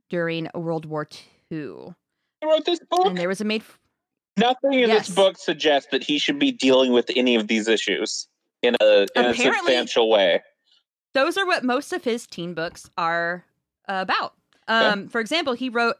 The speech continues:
Speaker 1: an adult book called Summer of Sixty-nine, which is semi-autobiographical. It was about Woodstock, Vietnam, and the moon landing. <laughs> Basically, it explores drug use, sexual mores, music of the sixties, and the draft.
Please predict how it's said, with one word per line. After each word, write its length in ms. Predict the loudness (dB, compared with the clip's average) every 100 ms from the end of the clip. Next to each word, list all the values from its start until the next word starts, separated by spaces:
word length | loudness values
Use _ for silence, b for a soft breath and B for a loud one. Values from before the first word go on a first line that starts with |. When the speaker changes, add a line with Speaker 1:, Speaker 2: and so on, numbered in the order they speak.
| _
Speaker 1:
an 140 | -2 -2
adult 340 | 0 0 0
book 260 | -2 -4 -6
called 240 | -4 -2 -2
Summer 200 | -4 -4
of 80 |
Sixty-nine, 680 | -6 -8 -6 -2 -2 -2 -4
which 160 | -6 -6
is 100 | -10
semi-autobiographical. 1160 | -4 -2 -2 -2 -2 -2 -2 -4 -6 -6 -6
It 60 | -4
was 120 | -6
about 220 | -6 -6
Woodstock, 480 | -6 -8 -4 -4 -4
Vietnam, 580 | -6 -6 -4 -4 -4 -6 -8
and 240 | -6 -2
the 60 | 0
moon 240 | 0 0
landing. 400 | 0 -2 -4 -8 -6
<laughs> 1160 | -6 -4 -4 -6 -10 -14 _ _ -20 -20 -20 _
Basically, 580 | -2 0 0 -2 0 0
it 80 | -2
explores 440 | -2 -2 -2 -2
drug 260 | -4 -4 -4
use, 200 | -6 -4
sexual 360 | -6 -4 -4
mores, 600 | 0 0 0 0 -2 -4
music 320 | -6 -6 -6
of 100 | -6
the 60 | -6
sixties, 500 | -8 -10 -6 -6 -6
and 300 | -6 -6 -6
the 80 | -10
draft. 840 | -14 -14 -10 -8 -8 -10 -14 -20